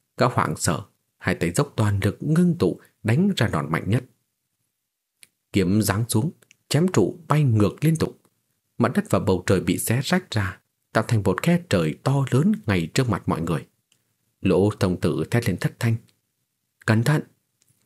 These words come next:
Sắc mặt của lão tràn đầy hoảng sợ. Trong chiến xa, dao động lực lượng của man trở nên hỗn loạn,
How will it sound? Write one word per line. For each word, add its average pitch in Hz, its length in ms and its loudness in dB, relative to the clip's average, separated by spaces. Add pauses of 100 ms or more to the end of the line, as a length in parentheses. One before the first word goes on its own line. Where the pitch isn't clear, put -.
(160)
Sắc 104 260 -4
mặt 87 140 -4
của 87 100 0
lão 107 260 -2
tràn 101 160 0
đầy 107 180 2
hoảng 82 260 -4
sợ. - 220 -4 (1200)
Trong 87 260 -2
chiến 117 240 0
xa, 90 280 -4 (300)
dao 185 180 0
động 107 220 0
lực - 180 0
lượng 101 180 0
của 87 180 0
man 160 440 2
trở 85 220 0
nên 92 160 0
hỗn 120 220 -2
loạn, 104 200 -4